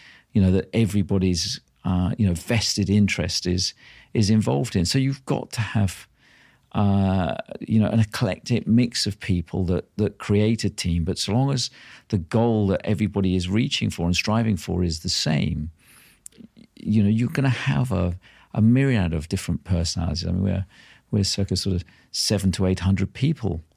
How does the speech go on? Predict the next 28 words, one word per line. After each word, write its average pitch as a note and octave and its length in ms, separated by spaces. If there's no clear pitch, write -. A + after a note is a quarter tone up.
uh, D2+ 720
you A2 160
know, E2+ 60
in E2 160
our D2+ 180
team. G2 500
Plus, F2 360
then F#2 260
on F2 140
top - 240
of E2+ 120
that, F2+ 160
we've G#2+ 100
got G#2 100
an G#2 80
engine G#2 540
group G#2+ 240
that F2+ 100
we're, G2 260
we're G2 120
building G#2 400
as A2 120
well. - 160
So A2 160
over A2 200
a G#2+ 40
thousand G#2+ 720
people A2+ 460